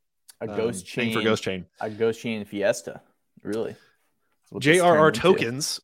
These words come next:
Speaker 2: says, "I don't think the A D ecosystem is ready for a massive increase in volume. Just look at all the congestion recently. J peg Store is clearly not ready to scale yet."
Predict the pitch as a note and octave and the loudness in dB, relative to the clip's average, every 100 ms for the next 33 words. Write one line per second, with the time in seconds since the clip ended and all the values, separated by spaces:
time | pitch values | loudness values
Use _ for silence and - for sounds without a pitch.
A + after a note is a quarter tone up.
0 | _ - C#3+ C3 C#3+ E3 F3 D3+ C3 C#3+ | _ 0 2 4 0 0 -2 -2 0 0
1 | C#3+ D3 C3+ C#3 B2 A2 A#2 C3 - B2+ | -2 -2 -4 -4 -6 -2 0 0 0 -2
2 | A2+ A#2 B2 C3 G#2+ C3 - B2 A#2+ G#2+ | 0 -2 -2 -4 -4 -8 -4 -4 -2 2
3 | B2 A2+ F2+ E2+ G#2 A2+ A2 G#2+ G#2 G#2+ | 2 2 -2 -8 -8 -4 -2 -2 -6 -6
4 | A2+ - G#2+ A2+ A2 A2 G#2+ A2 A#2+ G#2 | -6 -4 -4 -6 -4 -6 -4 -2 -4 -6
5 | A2 G#2 - A#2+ G#2+ G2+ F2 G2 F#2+ F#2 | -4 -6 -4 -4 -2 -2 -4 -6 -8 -8
6 | - F#2+ F#2 F2 | -6 -4 -4 -6